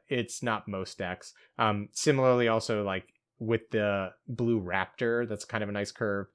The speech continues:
The one that grows based on non-creature spells and how much oil you have, that kind of thing. So it can have a home, but it's never stellar. Um, number two, worst common, uh, is Phyrexian Atlas. This is the Manalith that can tap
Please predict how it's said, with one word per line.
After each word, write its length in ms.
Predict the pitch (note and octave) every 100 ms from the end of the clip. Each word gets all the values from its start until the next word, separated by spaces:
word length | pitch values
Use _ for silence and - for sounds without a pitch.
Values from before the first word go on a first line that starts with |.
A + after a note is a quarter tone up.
| _ _ -
The 140 | A2+
one 140 | G2+ G#2
that 120 | G2
grows 200 | G#2+ G2
based 220 | G2 -
on 100 | F2+
non-creature 420 | F#2 F#2 G#2+ G#2+
spells 440 | - G#2 G2 G2 F#2+
and 140 | E2+
how 100 | G#2
much 160 | F#2+ -
oil 260 | F#2 F#2+ G2
you 80 | G2
have, 300 | G2+ G2 F2
that 140 | F2
kind 140 | G#2+
of 60 | G#2
thing. 160 | G#2 G#2
So 240 | B2 A2 - _ -
it 80 | -
can 220 | D3+ C3+
have 100 | C3
a 60 | A2
home, 380 | C3 C3 B2+ - _ _ _
but 300 | A2 G#2 G2+
it's 240 | G2+ A#2 -
never 480 | A#2 A2 A2 G2+ F2+
stellar. 580 | - - E2 D#2 D#2 _ _ -
Um, 180 | C#3 C3
number 180 | D#3+ E3+
two, 480 | - F3+ D#3+ D#3+ D3+ _
worst 600 | D3 A#2+ C3+ C#3+ - -
common, 720 | - D#3 C3+ C3+ C3+ C3+ C3+ - _
uh, 180 | B2+ A2+ -
is 180 | B2 B2
Phyrexian 560 | - B2 B2 C#3 A2+ -
Atlas. 720 | - A2+ - C3+ B2+ - - _
This 180 | C#3 D3+
is 160 | D#3+ C3
the 320 | C3 B2 A#2+
Manalith 760 | A2 A2 A#2+ C3 C3+ C3+ - - _ _ _ -
that 440 | A#2+ A#2 A#2 - -
can 200 | A#2+ G#2
tap 560 | - A#2 A2 A2 -